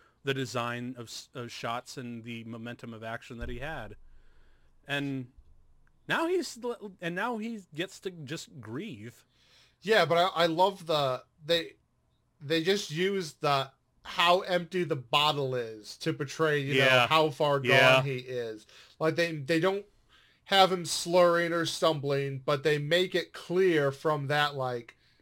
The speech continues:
Speaker 2: this man is not in good shape.
Speaker 1: You know, he,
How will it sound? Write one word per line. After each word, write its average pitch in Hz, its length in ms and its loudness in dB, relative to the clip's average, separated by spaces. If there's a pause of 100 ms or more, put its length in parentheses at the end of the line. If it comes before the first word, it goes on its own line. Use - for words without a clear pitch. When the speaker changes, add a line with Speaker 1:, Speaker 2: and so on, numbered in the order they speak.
(380)
Speaker 2:
this 135 180 -8
man 170 240 2
is 156 140 -2
not 151 320 2
in 139 120 -8
good 135 200 -4
shape. 117 400 -4 (1200)
Speaker 1:
You 165 80 -4
know, 262 220 -2
he, 202 140 -6